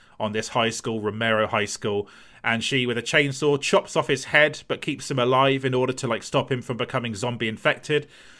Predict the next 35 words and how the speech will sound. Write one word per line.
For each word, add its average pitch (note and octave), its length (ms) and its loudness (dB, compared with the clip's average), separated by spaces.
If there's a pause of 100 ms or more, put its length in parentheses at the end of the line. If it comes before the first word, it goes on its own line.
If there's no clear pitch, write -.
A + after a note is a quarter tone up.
(120)
um, A#2+ 320 0
and B2+ 180 -6
carries D3+ 420 4
him C#3 120 0
around A#2+ 460 2
on, A2+ 100 0
like, A2+ 160 0
a A#2+ 60 -4
little F#2 160 -6
belt C3 380 2 (100)
on, A2 260 -2
um, G#2+ 240 -2
on G#2 160 -4
her G#2+ 140 -4
side. A2+ 480 2 (400)
Um, G#2+ 260 0
he's A#2 220 -6
still A2 160 -4
alive, C3 380 2
he's A#2+ 180 -10
wisecracking, C3 720 0
he A#2+ 140 -4
is A2 120 -4
constantly C3 460 -4
emasculated C#3 880 -2 (320)
while B2 180 0
she C3+ 240 0
is C3 160 -2
going B2+ 260 0
around, C3 380 0
like, B2+ 260 -4
killing D3 280 -2
zombies D3 420 -2
with D#3+ 60 -6
a F3+ 40 -2